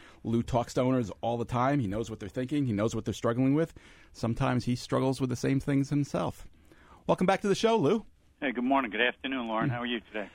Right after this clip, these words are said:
Speaker 1: I'm doing great. How are you?
Speaker 2: Perfect. Absolutely perfect.
Speaker 1: Glad to hear it.
Speaker 2: Mm-hmm.
Speaker 1: We're, um, as I think you saw, we have a, a new home at Sirius X M. We're now Sirius X M one thirty-two.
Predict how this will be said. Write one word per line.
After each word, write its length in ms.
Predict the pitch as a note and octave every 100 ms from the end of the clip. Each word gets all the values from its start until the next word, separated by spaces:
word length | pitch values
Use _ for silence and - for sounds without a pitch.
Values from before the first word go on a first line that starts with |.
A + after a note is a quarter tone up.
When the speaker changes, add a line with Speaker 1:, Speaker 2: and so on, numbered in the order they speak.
| -
Speaker 1:
I'm 180 | C#3 E3+
doing 260 | G3+ G3+
great. 280 | G3 A3 F3+
How 120 | B2+
are 60 | F3
you? 260 | G3+ F#3+ - - - - -
Speaker 2:
Perfect. 320 | E3 - - _ -
Absolutely 560 | C3 A#2+ - C#3 C#3+ C3+
perfect. 460 | - A2 F#2 - _ -
Speaker 1:
Glad 240 | C3 D3 D#3
to 100 | D3+
hear 220 | F3 D3
it. 100 | F2 - - -
Speaker 2:
Mm-hmm. 160 | A#2+ A2+
Speaker 1:
We're, 340 | B2 B2+ B2 A#2+
um, 400 | B2 B2 A#2+ A2 - - - - - -
as 200 | - B2
I 80 | B2
think 200 | D3+ D3
you 100 | C#3+
saw, 400 | - D3+ G3 A3 -
we 160 | B2+ C3
have 160 | C3+
a, 160 | B2 A#2+
a 120 | A#2+
new 360 | G#2+ A2+ D3 E3+
home 560 | B2 - - F3 F3+
at 160 | A2+ -
Sirius 540 | - C3+ A#2+ A#2 A2+
X 200 | A#2+ -
M. 260 | B2+ B2+ G3
We're 120 | F3
now 220 | B2+ B2
Sirius 800 | G#2+ - - - D3 D3+ D3 C#3+ -
X 260 | C3+ - -
M 300 | C3 C#3+ D3+
one 400 | - A2+ A#2+ C3+
thirty-two. 840 | C#3 - B2+ B2 A#2+ - C3 D3+ G#3